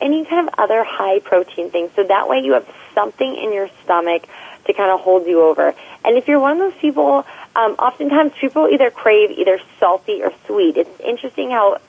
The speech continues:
people have different taste buds. If you are craving something salty, instead of going for,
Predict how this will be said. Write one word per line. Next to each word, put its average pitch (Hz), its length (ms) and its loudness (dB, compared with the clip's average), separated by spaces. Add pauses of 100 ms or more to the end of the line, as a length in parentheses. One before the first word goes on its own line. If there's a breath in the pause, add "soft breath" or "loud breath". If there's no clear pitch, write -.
(100)
people 208 260 -2
have 185 220 -2
different 190 360 -2
taste - 320 -8
buds. 147 200 0 (380 loud breath)
If 226 160 2
you 269 200 0
are 349 120 2
craving 247 800 0
something 208 340 -4 (100)
salty, 165 320 0
instead 175 300 -2
of 233 140 -4
going 208 300 2
for, 180 420 4